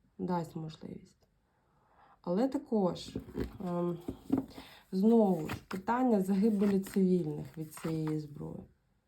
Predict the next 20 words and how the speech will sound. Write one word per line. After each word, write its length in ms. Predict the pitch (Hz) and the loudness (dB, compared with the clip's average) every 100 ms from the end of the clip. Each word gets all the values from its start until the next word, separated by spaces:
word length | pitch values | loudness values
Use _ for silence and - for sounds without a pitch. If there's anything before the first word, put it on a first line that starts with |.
| _ _ _ _ _ _ _ _ _ _ _ _ _ _ | _ _ _ _ _ _ _ _ _ _ _ _ _ _
Тільки 300 | 285 311 240 | -2 2 0
по 180 | 190 196 | 2 2
військових 640 | 190 - 240 247 208 190 | 2 0 -2 0 0 -2
якихось 540 | 180 202 196 185 - | -4 -4 -4 -6 -6
об'єктах, 560 | 165 156 - - - - | -8 -6 -8 -10 -16 -20
все. 360 | - - 170 - - - - _ - - _ - - - _ | -16 -10 -8 -8 -12 -18 -20 _ -20 -20 _ -20 -20 -20 _
Тобто 280 | 196 190 233 | -6 0 2
нам 220 | 240 247 | 2 2
дадуть 340 | 233 226 247 | 2 0 -2
те, 140 | - 349 | 0 0
що 180 | 359 226 | 2 2
нам 180 | 208 | 2
треба 280 | 196 233 233 | 2 0 2
було 280 | 190 180 185 | 2 2 0
там 260 | 180 175 185 | 0 -2 2
рік-два 460 | 226 190 175 190 | 2 0 -2 -2
тому, 480 | 190 208 240 320 359 | 0 0 2 0 -2
а 100 | 202 | 0
зараз, 440 | 190 233 262 220 - | 2 2 0 -2 -2
ну, 260 | 214 220 | 0 0